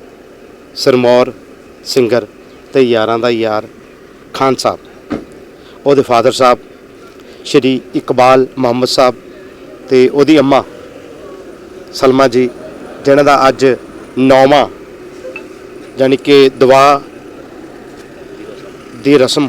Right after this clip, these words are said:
ਹੋਣ ਜਾ ਰਹੀ ਹੈ, ਤੇ ਅਸੀਂ ਇੱਥੇ ਪਹੁੰਚ ਕੇ ਫਿਰ ਦੁੱਖ ਮਹਿਸੂਸ ਕਰਦੇ ਹਾਂ, ਕਿਉਂਕਿ ਪਹਿਲਾਂ ਹੀ ਨਹੀਂ ਸਾਨੂੰ ਅੱਗੇ ਵਾਲੀਆਂ ਭੁੱਲੀਆਂ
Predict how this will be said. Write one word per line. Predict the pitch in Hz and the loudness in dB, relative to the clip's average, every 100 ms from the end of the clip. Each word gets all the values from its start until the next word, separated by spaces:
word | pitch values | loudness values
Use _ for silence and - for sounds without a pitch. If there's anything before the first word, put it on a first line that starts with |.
| 110 | -4
ਹੋਣ | 127 | -4
ਜਾ | 123 117 | -2 -2
ਰਹੀ | 113 135 | 0 -2
ਹੈ, | 117 - - - - - - - | -4 -10 -20 -20 -20 -20 -20 -2
ਤੇ | 131 123 120 117 113 113 127 | 0 2 0 -2 -4 -6 -8
ਅਸੀਂ | 120 139 131 127 127 - - - | -6 -4 -4 -4 -8 -18 -20 -6
ਇੱਥੇ | 139 - 147 | -6 0 -2
ਪਹੁੰਚ | - 135 131 | 0 -2 -2
ਕੇ | 127 135 - - - - - - - - - | -2 -2 -4 -14 -20 -20 -20 -20 -20 -20 -20
ਫਿਰ | - 165 | -4 -2
ਦੁੱਖ | 147 147 - | 0 0 -2
ਮਹਿਸੂਸ | 143 131 151 127 | -8 -6 -6 -4
ਕਰਦੇ | 139 123 131 | -2 0 2
ਹਾਂ, | 131 | 0
ਕਿਉਂਕਿ | 143 131 143 | 0 -4 -2
ਪਹਿਲਾਂ | 139 151 165 | -2 -2 -2
ਹੀ | |
ਨਹੀਂ | 160 | -2
ਸਾਨੂੰ | 135 139 139 | -2 -2 0
ਅੱਗੇ | 123 135 135 | 0 0 0
ਵਾਲੀਆਂ | 135 131 127 | 0 -4 -4
ਭੁੱਲੀਆਂ | 123 139 127 131 | -4 -4 -2 -4